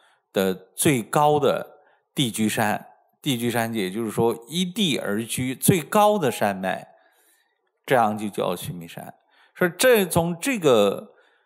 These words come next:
呃，智慧上来讲，我们身体外的地球的须弥山，啊，它就在喜马拉雅山，因为它是地居天中最高的，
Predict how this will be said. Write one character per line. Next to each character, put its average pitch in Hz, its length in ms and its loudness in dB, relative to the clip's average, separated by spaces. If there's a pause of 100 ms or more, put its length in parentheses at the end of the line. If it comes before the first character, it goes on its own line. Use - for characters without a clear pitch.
(120)
呃， 104 640 -2
智 160 180 2
慧 135 160 4
上 117 180 0
来 104 160 -2
讲， 98 560 -2
我 131 220 2
们 120 580 -2 (140)
身 233 380 0
体 131 200 -6
外 180 320 4
的 113 140 0
地 185 320 -4
球 104 320 -6
的 160 140 0
须 - 180 -4
弥 113 180 -6
山， 120 380 -2 (460)
啊， 104 360 -2
它 127 160 -6
就 165 240 2
在 98 300 0
喜 - 240 -4
马 110 160 0
拉 110 140 0
雅 98 180 -2
山， 92 300 -10 (1400)
因 139 140 0
为 135 80 2
它 131 200 0
是 139 160 -4
地 190 220 -2
居 131 180 -6
天 123 260 -4
中 113 200 -4
最 107 180 0
高 85 240 -2
的， - 140 -16